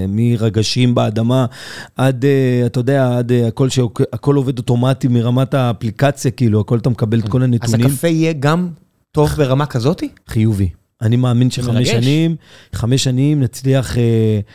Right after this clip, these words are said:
Speaker 1: אה, נצליח לגרום לכמה זנים שכבר מראים, אה, תוצאות מעודדות, אה, להיות, אה, קפה ברמה המסחרית, ויגדל ב-, בארץ ישראל, אה, אני חותם.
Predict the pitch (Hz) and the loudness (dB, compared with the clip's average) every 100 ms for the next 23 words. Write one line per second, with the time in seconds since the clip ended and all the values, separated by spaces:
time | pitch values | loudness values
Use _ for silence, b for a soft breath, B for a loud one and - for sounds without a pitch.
0 | B B B - 117 113 113 - - 120 | B B B -2 0 2 0 -2 -6 0
1 | 135 143 - 123 107 123 120 139 135 123 | 0 0 -2 -4 -2 0 2 2 2 0
2 | 117 131 131 110 113 120 156 175 123 101 | 0 0 0 0 0 2 2 0 -4 -2
3 | 127 117 110 113 117 113 107 107 104 101 | 0 0 0 0 2 2 2 2 2 0
4 | 87 120 - 117 117 113 107 104 101 131 | -2 -4 0 0 2 2 2 0 0 0
5 | 185 - B B B _ 127 131 131 135 | -2 -6 B B B _ -2 0 0 2
6 | 147 156 175 170 165 147 175 160 160 175 | 0 0 -2 0 -2 -2 0 0 0 2
7 | 175 - 175 214 - _ 117 120 107 151 | 0 -2 -2 -2 -4 _ -2 0 0 0
8 | 160 156 147 139 127 135 139 120 - 127 | 0 0 0 0 0 0 -2 -4 -2 0
9 | 143 180 - 135 131 135 123 123 | 0 0 -2 0 2 2 0 0